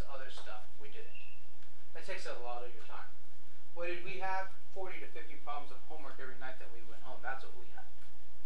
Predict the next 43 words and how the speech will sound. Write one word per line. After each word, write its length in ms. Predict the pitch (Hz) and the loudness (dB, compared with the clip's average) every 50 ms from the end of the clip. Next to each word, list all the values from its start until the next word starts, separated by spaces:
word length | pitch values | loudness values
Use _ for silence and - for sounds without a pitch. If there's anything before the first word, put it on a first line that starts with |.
| - - - - - - | 0 0 0 0 0 0
So 240 | - - 190 185 180 | 0 0 0 0 0
the 160 | 175 180 180 | 0 0 0
experience 720 | 170 - - - - - 196 196 208 226 233 240 233 - - - | 0 0 0 0 0 0 0 0 0 0 0 0 0 0 0 0
that 80 | - - | 0 0
I 320 | 143 143 175 202 202 202 | 0 0 0 0 0 0
have 400 | 220 220 220 220 226 226 226 - - - - - - - - - - - | 0 0 0 0 0 0 0 0 0 0 0 0 0 0 0 0 0 0
is 320 | 156 156 160 151 151 - - - - - - - - - | 0 0 0 0 0 0 0 0 0 0 0 0 0 0
a 80 | 127 127 | 0 0
lot. 640 | 127 127 - - - - - - - - - - - - - - - - - - - - - - - - - | -2 -2 -2 0 0 0 0 0 0 0 0 0 0 0 0 0 0 0 0 0 0 0 0 0 0 0 0
Like, 160 | 147 151 151 | 0 0 0
a 20 | 190 | 0
lot 140 | - - | 0 0
of 80 | - - | 0 0
you 80 | - - | 0 0
can 80 | - | 0
play 160 | - 151 151 | 0 0 -2
some 160 | - - - - - - - | 0 0 0 0 0 0 0
mean 400 | 147 175 185 185 180 170 160 143 | 0 0 0 -2 -2 -2 -2 -2
volleyball 480 | 143 147 147 143 131 - - - - - - - - - - - | -2 -2 -2 0 0 0 0 0 0 0 0 0 0 0 0 0
that 240 | 127 - - - - | 0 -2 -2 -2 -2
most 240 | 180 185 185 - | -2 -2 -2 -2
people, 480 | - 208 196 - - 175 165 160 160 - | 0 0 0 0 0 0 0 0 0 0
when 160 | - - 135 | -2 -2 -2
I 160 | 135 151 - - - | -2 -2 0 0 0
was 240 | 147 - - - - - - - | 0 0 0 0 0 0 0 0
growing 320 | 190 208 220 220 226 233 | -2 -2 -2 -2 -2 -2
up, 240 | 240 233 180 180 - - - | -2 -2 0 0 0 0 0
couldn't 240 | 180 175 180 175 - | 0 0 0 0 0
play 160 | 180 180 180 | 0 0 -2
that 240 | 175 175 160 151 160 | -2 -2 -2 -2 -2
well 160 | 156 160 156 | -2 -2 -2
when 160 | 151 151 147 | -2 -2 -2
they 80 | 151 151 | -2 -2
were 160 | 147 147 143 | -2 0 0
in 80 | 143 - - | 0 0 0
college. 320 | - - - - - - - - - - - | 0 -2 0 0 0 0 0 0 0 0 0
Until 320 | - - - - 277 311 - | 0 -2 -2 -2 0 0 0
they 80 | - | 0
were 160 | - - - | 0 0 0
in 80 | - - | 0 0
college, 240 | - 131 - - - - | 0 0 0 0 0 0
'cause 120 | - - | 0 0
of 160 | 196 - - | 0 0 0